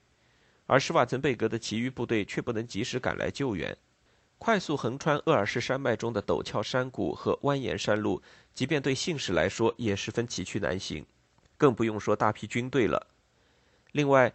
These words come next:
如果施瓦岑贝格试图将他的大部分部队集中到仅仅一条大路上，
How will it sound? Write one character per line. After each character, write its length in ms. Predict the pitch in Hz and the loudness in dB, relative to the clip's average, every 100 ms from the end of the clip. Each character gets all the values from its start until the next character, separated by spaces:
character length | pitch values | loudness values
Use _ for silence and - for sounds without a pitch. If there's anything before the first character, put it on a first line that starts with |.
| - _ | -6 _
如 160 | 139 | -2
果 220 | 170 123 - | 4 4 4
施 160 | - 170 | 2 0
瓦 120 | 131 | 0
岑 160 | - 131 | 0 -2
贝 200 | 139 104 | -2 0
格 180 | 95 | 0
试 160 | 107 143 | 0 -2
图 160 | 120 107 | -2 0
将 240 | 127 123 | 0 -2
他 140 | 127 | -2
的 80 | 117 | -2
大 180 | 107 127 | 0 0
部 140 | 117 | 0
分 160 | 110 107 | -2 -2
部 100 | 107 | -2
队 220 | 110 104 | 2 2
集 220 | - 107 | 2 -6
中 180 | 117 135 | -4 -2
到 160 | 135 110 | 2 0
仅 220 | - 117 | 0 -6
仅 120 | 92 - | -6 -6
一 180 | 160 | -8
条 240 | 117 98 87 | -4 0 2
大 160 | 98 | 4
路 140 | 92 87 | 4 2
上， 260 | - 73 | 0 -2